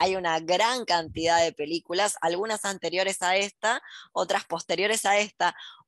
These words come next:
Una anterior a esta que tiene todo que ver con Japón,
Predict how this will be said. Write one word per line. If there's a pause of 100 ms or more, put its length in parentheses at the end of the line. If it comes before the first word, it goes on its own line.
(120)
Una
anterior
a
esta
que
tiene
todo
que
ver
con
Japón,